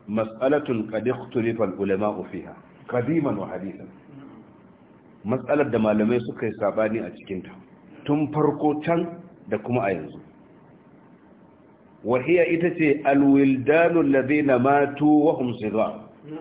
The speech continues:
Yaran da suka mutu suna ƴan ƙanana. "Wa aba'uhum kuffar." Sannan iyayensu kuma kafirai ne. Sun mutu suna ƴan ƙanana, sannan kuma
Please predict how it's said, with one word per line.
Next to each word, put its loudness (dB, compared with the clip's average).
Yaran 4
da -4
suka -4
mutu -2
suna 0
ƴan -4
ƙanana. 0
"Wa 2
aba'uhum 2
kuffar." -2
Sannan -4
iyayensu 0
kuma -6
kafirai -4
ne. -16
Sun 4
mutu 2
suna 2
ƴan 0
ƙanana, 2
sannan -2
kuma -2